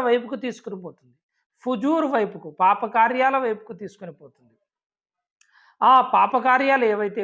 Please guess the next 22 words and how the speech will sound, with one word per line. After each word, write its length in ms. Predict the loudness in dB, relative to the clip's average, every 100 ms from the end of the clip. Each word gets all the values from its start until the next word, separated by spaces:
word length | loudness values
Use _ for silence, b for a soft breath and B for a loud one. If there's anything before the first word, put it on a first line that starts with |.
| -8
ఉన్నాయో, 320 | -8 -8 -4 -2 2
ఆ 20 | 2
అవిధేయత 400 | 0 -2 0 2 2 0
ఏదైతే 300 | 0 -4 -6 -10
ఉందో, 240 | -10 -12 -10 -10
ప్రవక్త 320 | -8 -8 -8 -10
గారు 120 | -10 -8
అన్నారు, 240 | -4 0 2 2
ఆ 40 | 2
అవిధేయత 460 | 0 -4 -6 -4 -4 -6
నరకం 320 | -6 -8 -6 -6
వైపుకు 320 | -6 -10 -12 -14
తీసుకుని 320 | -14 -16 -20 -20
పోతుంది. 280 | _ _ _ _ b b b -4
ఎవడైనా 640 | 0 2 2 2 0 0 2 0 -2
నిత్యం 420 | -8 _ -6 -4 -4
అసత్యమే 540 | -4 -6 -4 -4 -2 -2 -2
పలుకుతూ 360 | -4 -6 -4 -6 -8
ఉంటే, 260 | -12 -8 -8 -10 _ _ -14
అతను 220 | -6 -4 -2
అల్లా 300 | -4 0 2 2 -2
వద్ద 220 | -6